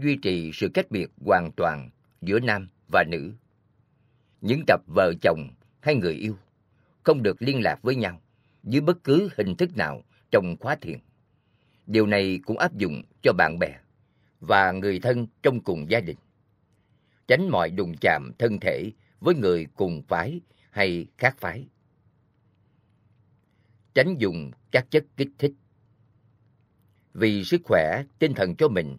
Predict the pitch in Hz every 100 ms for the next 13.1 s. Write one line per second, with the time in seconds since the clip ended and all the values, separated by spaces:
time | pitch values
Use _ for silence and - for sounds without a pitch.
0 | - - 90 87 85 78 156 175 _ _
1 | _ _ _ _ _ _ 90 110 - 110
2 | 135 98 76 - _ 131 - 175 175 101
3 | 101 87 - 165 - 170 175 _ _ _
4 | - 95 95 71 67 117 104 - _ _
5 | _ _ _ - 143 110 90 151 - _
6 | _ _ - 90 90 67 - _ 95 107
7 | 87 _ _ _ 90 92 - 95 151 -
8 | _ _ _ _ _ 107 104 98 101 95
9 | 135 185 _ _ 117 104 90 123 104 -
10 | 131 90 73 _ _ _ _ _ _ _
11 | _ _ _ _ _ _ _ _ _ _
12 | _ _ _ _ _ 113 107 90 - 107
13 | 170